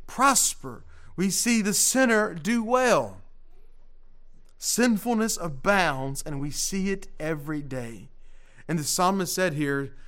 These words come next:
there are two ways that people respond, by fretting and by being envious. And he says, "Do not fret and do not be envious."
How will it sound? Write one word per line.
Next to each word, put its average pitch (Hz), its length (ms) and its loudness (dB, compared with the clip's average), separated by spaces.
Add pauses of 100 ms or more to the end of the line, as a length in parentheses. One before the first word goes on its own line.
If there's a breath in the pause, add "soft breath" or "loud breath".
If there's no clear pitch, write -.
(120 soft breath)
there 151 180 4
are 147 120 6
two 196 300 0
ways 156 360 4
that 135 120 -6
people 143 320 -2
respond, 135 600 -2 (1120)
by 123 160 -2
fretting 165 580 2
and 120 140 -8
by 120 80 -6
being 135 260 0
envious. 127 600 -4 (380)
And 123 100 -8
he 139 60 -6
says, 147 180 -6
"Do 156 240 2
not 175 240 4
fret 151 460 -2
and 151 200 -2
do 175 220 0
not 147 320 2
be 151 240 -2
envious." 160 640 -4